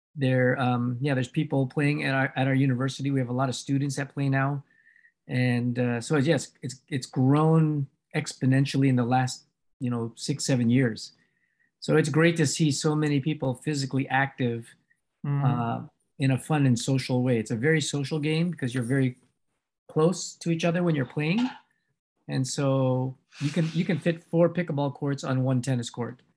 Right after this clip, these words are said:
Speaker 1: So there, there could, and you play doubles. So that,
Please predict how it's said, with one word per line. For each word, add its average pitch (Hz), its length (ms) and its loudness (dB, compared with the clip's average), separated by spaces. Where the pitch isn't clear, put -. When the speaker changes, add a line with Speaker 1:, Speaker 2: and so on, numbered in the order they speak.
Speaker 1:
So 135 180 0
there, 143 220 4
there 151 160 2
could, 147 240 0
and 151 100 6
you 165 80 6
play 165 180 2
doubles. 123 560 -2
So 139 180 -2
that, 151 220 0